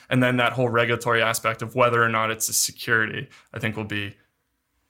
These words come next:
talked about going forward now that you're on proof of stake. And so if we go from S E C Gensler, maybe we stick to regulatory, uh, ofac sanctions. Jason,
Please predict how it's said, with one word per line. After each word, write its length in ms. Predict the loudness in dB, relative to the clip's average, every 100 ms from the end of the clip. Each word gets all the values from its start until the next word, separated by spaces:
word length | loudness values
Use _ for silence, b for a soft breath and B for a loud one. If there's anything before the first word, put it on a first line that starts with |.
| _
talked 240 | 0 0 -2
about 400 | -6 -6 -8 _
going 180 | -8 -8
forward 420 | -8 -10 -10 -14 _ _ _ _ -2
now 280 | 2 2
that 320 | 2 0 -2 _ _ _
you're 120 | -2
on 100 | 0
proof 220 | -2 -8 -4
of 80 |
stake. 280 | -4 -4 -6 -14 -20 B B 2
And 120 | 4
so 140 | 4
if 80 | 4
we 80 | 4
go 200 | 4 4
from 480 | 4 4 4 -2 -10 _ _ -2
S 160 | 0 2
E 40 |
C 200 | 2 4
Gensler, 640 | 4 4 4 6 6 2 b b 0
maybe 240 | 2 4
we 100 | 4
stick 320 | 4 2 0
to 480 | 0 2 2 2 -4 -2
regulatory, 920 | 0 2 0 0 2 2 2 0 -4 b -2
uh, 180 | 0 4
ofac 480 | 2 4 2 2 0
sanctions. 680 | -2 -4 -6 -8 -6 -6
Jason, 580 | 0 0 0 0 -2 -4